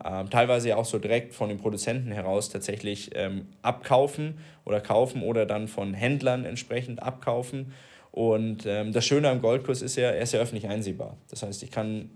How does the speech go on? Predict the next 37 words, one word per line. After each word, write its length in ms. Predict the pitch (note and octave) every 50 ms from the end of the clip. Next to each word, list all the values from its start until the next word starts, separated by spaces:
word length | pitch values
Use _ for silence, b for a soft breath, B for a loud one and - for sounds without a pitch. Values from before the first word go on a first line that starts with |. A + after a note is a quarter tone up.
| -
mich 200 | - A2+ G#2+ G#2+
im 80 | G#2+ F#2
Internet 340 | A#2 A#2+ B2 A2+ A2+ A2 -
erkundigen, 460 | G#2 - - A#2+ A#2+ A#2 A2+ A#2 G#2
was 140 | G2+ - -
kostet 320 | - G2+ - - G#2+ F#2+
denn 140 | G2+ G2+ G#2
eine 60 | F#2
Unze, 320 | - G#2 G#2 G2+ - G2+
was 140 | G2 G2 -
darf 260 | - G2+ G#2+ A2+ -
die 100 | - A2
kosten, 320 | G2+ - - G#2 G#2 - G#2
in 40 | G2+
welchem 340 | G2+ G2+ G#2+ G2+ G2+ F#2+
Range 240 | G2+ A2 A#2 B2 A#2+ -
bewegt 360 | - A2 G#2 A2 A2+ G#2+ - -
die 60 | A2+
sich. 280 | G#2 A2+ A#2 A#2 A#2+ - B B B B B B B -
Da 80 | -
muss 180 | G2+ A2+ A#2 A2
man 100 | - A2
immer 120 | A2 G#2 G2+
unterscheiden 460 | G#2 G#2 G#2+ - - G#2 A2 A2+ A#2
zwischen 260 | - A2+ G#2+ A2 F#2
Ankaufs- 580 | E2 A2+ C3 C#3 C3+ - C3+ A#2+ B2 B2+ B2 -
und 120 | A2 G2+
Verkaufspreis. 960 | - B2+ C3 C#3+ C#3 - B2 B2+ B2 - - - B2 B2 B2+ C3 C3+ C3 C3+ C3 B B B B B
Also 180 | B - G#2+ G#2+
der 200 | G2 G2+ G2+ F#2+
Verkaufspreis 920 | G2 - - A2 A#2+ B2 - A#2+ A2+ A2 - - - A2+ A2+ A#2 A#2 A#2 -
ist 140 | G2+ G2+ -
immer 260 | - C3+ B2+ A#2+ A2+
höher 340 | A#2 B2 B2+ B2 A#2+ A2 A2
wie 80 | A#2
der 220 | A2 G#2 - - -
Ankaufspreis 1000 | A#2 B2 D3 D3 - D3 C3 C3 C3 - - - C3 B2+ C3 C#3 D3 C#3+ -